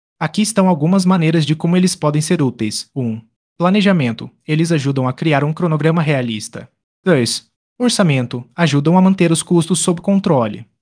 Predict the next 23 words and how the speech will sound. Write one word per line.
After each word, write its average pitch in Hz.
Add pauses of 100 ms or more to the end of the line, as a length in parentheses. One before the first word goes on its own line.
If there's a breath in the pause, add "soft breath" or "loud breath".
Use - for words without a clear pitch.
(220)
Três. 147 (300)
Design. 131 (100)
Transformam 185
suas 196
ideias 170
em 185
plantas 180
e 185
projetos. 127 (300)
Quatro. 135 (360)
Acompanhamento. 170 (160)
Estão 196
presentes 175
durante 151
a 196
execução 165
para 185
garantir 180
que 196
tudo 196
saia 185
como 185
planejado. 139